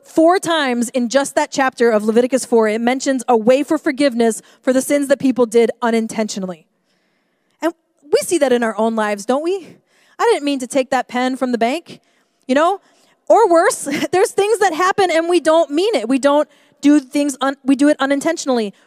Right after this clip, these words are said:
Wrongs that we commit against God, against other people, sometimes even against ourselves, where we're not honoring the image of God in ourselves. And sometimes we don't even realize it.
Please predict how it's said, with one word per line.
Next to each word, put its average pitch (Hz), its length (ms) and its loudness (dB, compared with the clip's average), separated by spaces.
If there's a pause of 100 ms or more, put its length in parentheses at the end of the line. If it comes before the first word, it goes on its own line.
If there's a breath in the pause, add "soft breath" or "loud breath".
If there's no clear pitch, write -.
Wrongs 277 400 0
that 311 120 2
we 302 80 0
commit 277 400 0
against 220 360 -4
God, 311 240 0
against 247 240 -2
other 233 140 0
people, 302 280 -2
sometimes 466 340 -4
even 269 200 0
against 240 260 -2
ourselves, 202 680 -4 (360 soft breath)
where 262 120 0
we're 349 180 2
not 359 240 -2
honoring 254 380 0
the 247 100 0
image 247 220 0
of 214 80 0
God 220 180 2
in 220 100 0
ourselves. 190 560 -2 (380 soft breath)
And 262 100 -4
sometimes 349 400 -2
we 277 120 -2
don't 311 160 2
even 262 200 0
realize 214 400 -2
it. - 280 -20